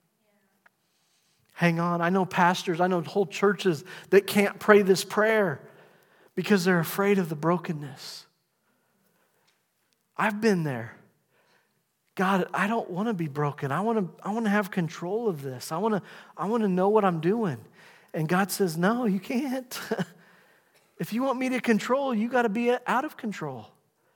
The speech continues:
Whew, that's scary too, especially for Nazarenes, amen? <sighs> God, break me. Break me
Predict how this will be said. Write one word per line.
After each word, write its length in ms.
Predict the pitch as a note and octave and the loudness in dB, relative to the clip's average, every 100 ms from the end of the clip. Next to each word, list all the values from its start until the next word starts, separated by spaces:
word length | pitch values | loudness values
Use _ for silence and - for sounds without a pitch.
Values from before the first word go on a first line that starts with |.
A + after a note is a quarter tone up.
| _ _ _ _ - | _ _ _ _ -10
Whew, 240 | B3 D4 C#3+ | -4 -2 -2
that's 200 | F#3+ - | -4 -6
scary 440 | - F#3 F3 F3 | -4 -2 -2 -4
too, 260 | - C4 A3 | -8 -8 -8
especially 480 | - F#3+ G3 - F3 | -8 -6 -6 -6 -6
for 140 | E3+ | -6
Nazarenes, 640 | E3 F#3 F3 G3 A#3 F3 | -4 -4 -4 -4 -2 -2
amen? 380 | D#3 D#3+ F#3+ A#3+ - _ _ _ _ _ - _ _ _ _ _ _ _ _ - | -2 -2 -2 -4 -10 _ _ _ _ _ -18 _ _ _ _ _ _ _ _ -20
<sighs> 20 | - - - _ _ _ _ _ _ _ - - - _ _ _ _ _ _ _ _ _ _ - | -16 -16 -18 _ _ _ _ _ _ _ -20 -20 -20 _ _ _ _ _ _ _ _ _ _ -18
God, 380 | - - C3 | -10 -10 -10
break 340 | B2+ C#3+ - C3+ | -10 -10 -12 -18
me. 240 | D#3 E3 _ _ _ _ _ _ _ _ _ _ _ _ | -20 -20 _ _ _ _ _ _ _ _ _ _ _ _
Break 400 | D#3+ F#3 - - | -6 -6 -8 -8
me 260 | D3 A#2+ | -8 -8